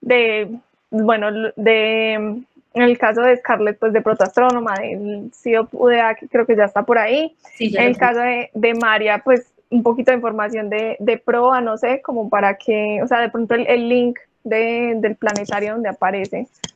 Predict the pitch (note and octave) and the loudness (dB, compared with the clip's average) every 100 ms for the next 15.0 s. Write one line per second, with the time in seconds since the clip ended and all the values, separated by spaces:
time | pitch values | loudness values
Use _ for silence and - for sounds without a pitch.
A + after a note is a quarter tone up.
0 | _ A#3+ A3+ A3 G3+ F3+ B3 C4+ C4 G#3+ | _ 2 4 4 4 4 2 4 0 -4
1 | B3+ B3 B3 B3+ E4+ G4+ - F4+ B3 C#4+ | -2 -2 -2 -4 -6 -10 -4 -2 2 2
2 | B3+ A#3+ A#3 A3 A3+ A3 C4 D#4 - - | 4 2 -2 0 0 2 0 0 -6 -20
3 | _ A#3+ A#3 A#3+ A3 A3+ G#3+ G#3 G#3+ A#3 | _ 0 0 -2 -4 -6 -4 0 0 0
4 | A#3 - G3+ G3 G#3 - _ A3 A#3 A#3+ | -2 0 0 0 -2 -6 _ -2 0 0
5 | A#3+ A3 G#3+ C#4 E4 E4 - _ _ C#4 | 0 0 2 2 0 -4 -12 _ _ 2
6 | D#4 E4 D4 A3 G#3 A#3 G#3+ A#3 A3+ A#3+ | 4 4 0 -4 -4 -4 -2 -2 -2 0
7 | B3 C#4+ - - A#3 A#3 A#3 A#3 A3+ A#3 | 0 0 -4 -6 -4 -2 2 2 2 4
8 | C4+ D4 - C4 A3 A#3 A#3+ A#3+ C4 C#4 | 4 2 -4 -2 0 0 0 -2 0 0
9 | C#4 C#4+ D4+ A#3+ A#3+ A#3+ - _ - A3+ | 0 -2 -2 0 0 0 -8 _ -10 -10
10 | - C#4+ C#4+ C#4 C#4 D#4+ D#4+ D#4 C4 B3 | -2 0 2 0 2 2 4 4 6 4
11 | C4+ C4 B3+ B3 A3 A#3+ B3+ G#3+ A3+ A#3 | 4 0 0 -2 0 2 2 2 0 2
12 | D4 D#4+ D4+ C4 A#3 C4 B3+ B3+ A3 A3+ | 2 2 2 2 2 0 -2 0 0 -2
13 | - _ _ _ _ A3 B3 A#3+ B3 - | -8 _ _ _ _ 0 0 0 -8 -2
14 | C4+ C4 C4+ B3+ G#3+ G3+ A#3 D#4 E4+ | 0 4 2 2 2 2 2 0 -2